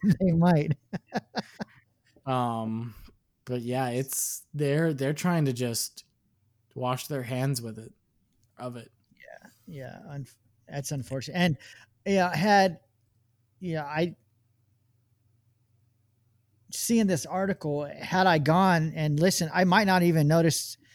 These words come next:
Speaker 1: it was gone because y-, I'm usually not hanging out on the Esplanade long enough to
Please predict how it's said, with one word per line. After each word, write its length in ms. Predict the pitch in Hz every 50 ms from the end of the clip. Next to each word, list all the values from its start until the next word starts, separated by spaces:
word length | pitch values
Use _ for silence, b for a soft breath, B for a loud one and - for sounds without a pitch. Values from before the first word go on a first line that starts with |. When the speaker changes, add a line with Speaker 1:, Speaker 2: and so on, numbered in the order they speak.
| b b b b b b _
Speaker 1:
it 60 | 156
was 180 | 147 139 131 120
gone 280 | 117 160 170 170 156 139
because 460 | 127 123 - 156 135 135 117 - B B B B B B B B B B B _ -
y-, 160 | 180 175 190
I'm 180 | 180 165 160 165
usually 320 | 156 151 175 190 180 185 160
not 140 | 165 160 127
hanging 240 | 160 170 160 160
out 140 | 156 156 151
on 80 | 143 139
the 120 | 143 151
Esplanade 460 | 147 151 143 - 160 139 139 131 131
long 280 | 131 143 151 160 156 151
enough 340 | 151 147 143 143 135 - - - - -
to 220 | - 147 135 131